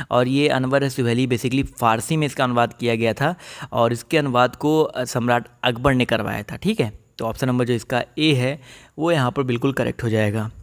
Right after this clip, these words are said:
अगला क्वेश्चन देखिए आपसे यहाँ पर कह रहा है कि नीति आयोग का पदेन अध्यक्ष कौन होता है?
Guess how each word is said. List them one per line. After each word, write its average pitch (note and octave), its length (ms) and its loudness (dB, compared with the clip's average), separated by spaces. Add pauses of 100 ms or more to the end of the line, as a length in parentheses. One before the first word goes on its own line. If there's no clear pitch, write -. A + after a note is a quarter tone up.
(200)
अगला D3 240 4
क्वेश्चन D3 280 0
देखिए C3 220 4
आपसे A#2+ 220 2
यहाँ A#2 120 2
पर A#2+ 80 0
कह A2+ 160 0
रहा A2 140 0
है B2+ 160 0
कि C#3+ 100 -4
नीति C#3+ 380 0
आयोग B2 300 2
का C#3+ 100 0
पदेन C3 400 0
अध्यक्ष B2 400 -2
कौन A#2 240 -2
होता A2 240 -4
है? G#2+ 280 -8